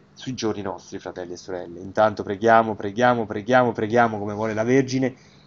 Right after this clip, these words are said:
e sia lodato sempre nostro Signore Gesù Cristo. Dio vi benedica, sempre sia lodato nostro Signore Gesù, sia fatta la sua santa e divina volontà. Eh, gloria a Dio, Ave Maria. Se volete e se potete, seguiteci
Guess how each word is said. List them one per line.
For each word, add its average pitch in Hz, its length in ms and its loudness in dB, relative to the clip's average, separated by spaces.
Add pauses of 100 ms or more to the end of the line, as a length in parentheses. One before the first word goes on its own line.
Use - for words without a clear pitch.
e 127 100 -2
sia 139 160 6
lodato 123 320 6
sempre 113 320 0
nostro 107 340 -4
Signore 101 400 -8
Gesù 95 260 -8
Cristo. 90 420 -12
Dio 120 220 4
vi 127 120 2
benedica, 131 500 4
sempre 123 400 2
sia 117 120 0
lodato 113 300 4
nostro 113 340 -2
Signore 113 340 -6
Gesù, 117 300 -8 (340)
sia 139 240 6
fatta 139 360 10
la 117 100 4
sua 113 160 0
santa 120 520 4
e 120 180 -2
divina 113 400 0
volontà. 110 520 2 (440)
Eh, 120 300 4
gloria 120 320 6
a - 20 6
Dio, 165 480 6 (380)
Ave 131 300 8
Maria. 147 520 6 (300)
Se 139 200 4
volete 135 320 8
e 117 40 2
se 127 180 0
potete, 117 540 2
seguiteci 120 880 0